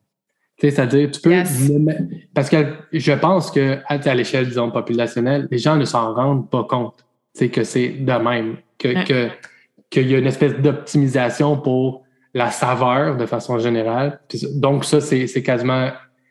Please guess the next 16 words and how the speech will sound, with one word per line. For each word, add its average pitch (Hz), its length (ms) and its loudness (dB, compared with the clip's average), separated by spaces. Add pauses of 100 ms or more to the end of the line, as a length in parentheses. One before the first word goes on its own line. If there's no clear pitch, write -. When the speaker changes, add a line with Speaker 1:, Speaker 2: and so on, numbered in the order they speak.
Speaker 1:
c'est, 143 100 -2
c'est 147 120 2
synonyme, 156 680 4
donc, 135 300 2
optimisation 123 840 -2 (280)
calorique. 110 580 0 (280)
Fait 143 80 0
qu'une, 151 140 4 (140)
une 165 120 4
fois 214 160 4
que 202 100 -4
tu - 80 -14
t'en 135 200 2
rends 131 200 2
compte 147 480 0
que 123 260 -2